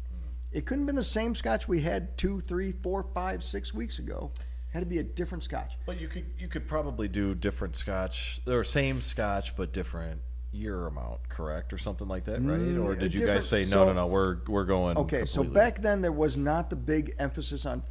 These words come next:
Speaker 2: finishes.
Speaker 1: Okay.
Speaker 2: Now finishes are way more popular than they were back then. And by finishes, it's like this. This was done with the, the Glenmorangie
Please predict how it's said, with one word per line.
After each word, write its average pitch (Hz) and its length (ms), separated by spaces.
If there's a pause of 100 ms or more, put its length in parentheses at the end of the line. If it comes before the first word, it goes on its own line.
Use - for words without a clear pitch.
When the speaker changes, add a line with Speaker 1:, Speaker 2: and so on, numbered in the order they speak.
(120)
Speaker 2:
finishes. - 600
Speaker 1:
Okay. 87 240 (240)
Speaker 2:
Now 151 540
finishes 180 640
are 139 80
way 135 360
more 165 200
popular 139 460
than 120 160
they 120 60
were 117 200
back 117 260
then. - 220 (520)
And 160 380 (560)
by 135 240
finishes, 165 460
it's - 160
like 131 200
this. - 200
This - 200
was 127 200 (320)
done 180 260
with 175 140
the, 120 180 (560)
the 135 100
Glenmorangie 196 800